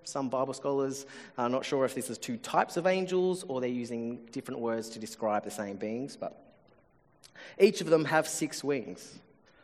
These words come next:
Uh, with two wings, they're, they're covering their faces, uh, 'cause the Lord is so holy they can't look at his face. With another two, they're covering their feet, which is a sign, a symbol of humility, that,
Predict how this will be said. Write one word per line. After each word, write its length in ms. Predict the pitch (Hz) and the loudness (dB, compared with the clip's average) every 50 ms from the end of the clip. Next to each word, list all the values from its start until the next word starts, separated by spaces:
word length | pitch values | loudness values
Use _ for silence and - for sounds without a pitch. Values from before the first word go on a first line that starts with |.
| - - _ _ _ _ _ _ - | -20 -20 _ _ _ _ _ _ 0
Uh, 120 | 127 131 131 | 2 4 4
with 120 | 143 135 | 4 2
two 220 | - - 190 185 165 | 2 4 4 6 6
wings, 360 | 170 175 190 208 214 185 - | 6 6 6 4 2 2 2
they're, 240 | 170 147 139 135 - | 4 4 4 2 2
they're 160 | 123 127 123 | 0 -4 -4
covering 480 | - - - - 160 156 160 156 151 | -4 -6 -2 0 0 2 2 2 2
their 120 | 147 143 135 | 2 2 0
faces, 800 | - - - 135 147 143 - - 107 98 95 - - - - - - - | 0 0 0 0 0 -2 -4 -8 -10 -10 -10 -10 -12 -12 -12 -14 -12 -10
uh, 100 | 117 117 | -10 -10
'cause 160 | - - 120 | -8 -8 -6
the 100 | 110 117 | -2 -2
Lord 300 | 117 127 143 156 156 147 | 0 2 4 4 6 4
is 140 | 131 120 - | 4 2 0
so 160 | - 131 127 | -2 -2 -2
holy 400 | 110 - - 165 160 147 139 120 | -2 0 0 0 2 2 0 0
they 100 | 98 104 | -2 -2
can't 400 | 107 - - 131 123 117 95 117 | -4 -4 -2 -2 -2 -2 -2 -4
look 220 | 131 131 - - - - | -4 -6 -6 -10 -14 -12
at 80 | 117 113 | -10 -10
his 160 | 107 98 - | -10 -10 -10
face. 500 | - - 107 101 95 - - - - - - - - - - - - - - - - - | -6 -6 -6 -6 -6 -8 -14 -16 -18 -20 -20 -20 -20 -20 -20 -20 -20 -20 -20 -20 -4 0
With 120 | 143 147 151 | 2 4 6
another 240 | 156 170 175 170 | 8 8 6 6
two, 260 | 170 170 - 175 165 151 | 4 4 4 4 4 6
they're 140 | 156 143 | 4 2
covering 420 | - - - - 165 151 151 143 139 | 2 0 -2 -2 -2 0 0 0 0
their 120 | 135 117 | 0 -2
feet, 380 | 110 - - - 175 165 151 123 | -2 -6 -6 -4 -2 -2 -2 -4
which 140 | 120 - 135 | -6 -8 -6
is 100 | 117 117 | -6 -6
a 60 | 107 | -8
sign, 480 | - - - 156 151 151 139 131 120 | -8 -6 -4 -2 0 0 0 0 -2
a 20 | 110 | -6
symbol 380 | - - 151 143 135 127 123 | -8 -6 -4 -4 -2 -2 -4
of 100 | 120 - | -4 -6
humility, 720 | - - - - 139 123 123 123 123 127 127 - 107 101 101 | -8 -12 -8 -6 -4 -2 -2 -2 -2 -4 -6 -8 -10 -8 -8
that, 140 | 104 - | -8 -8